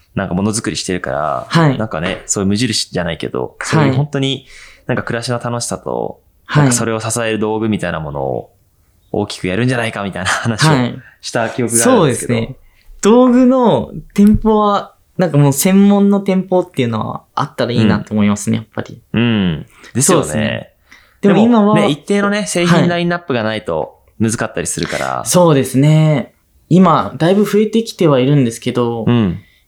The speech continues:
Speaker 2: もう全部でどのぐらいだろう。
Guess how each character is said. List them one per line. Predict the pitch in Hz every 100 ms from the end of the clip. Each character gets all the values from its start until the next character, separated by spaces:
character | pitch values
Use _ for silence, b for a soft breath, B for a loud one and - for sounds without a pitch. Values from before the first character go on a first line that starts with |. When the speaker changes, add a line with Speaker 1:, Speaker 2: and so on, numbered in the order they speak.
| -
Speaker 2:
も | 143
う |
全 | 135 151
部 | 202 202
で | 139
ど | 123
の | 127 147
ぐ |
ら | 165 170
い | 170 - - - - _ -
だ | 147
ろ | 147 131 143
う。 | -